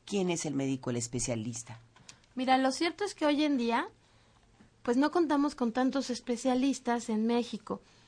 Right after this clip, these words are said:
Speaker 2: Hay endocrinólogos y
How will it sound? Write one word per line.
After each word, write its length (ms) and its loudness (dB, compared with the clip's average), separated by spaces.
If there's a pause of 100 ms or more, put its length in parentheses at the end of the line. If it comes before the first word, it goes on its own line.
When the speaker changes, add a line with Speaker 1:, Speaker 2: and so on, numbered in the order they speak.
(280)
Speaker 2:
Hay 480 6 (1200)
endocrinólogos 1080 4 (480)
y 400 4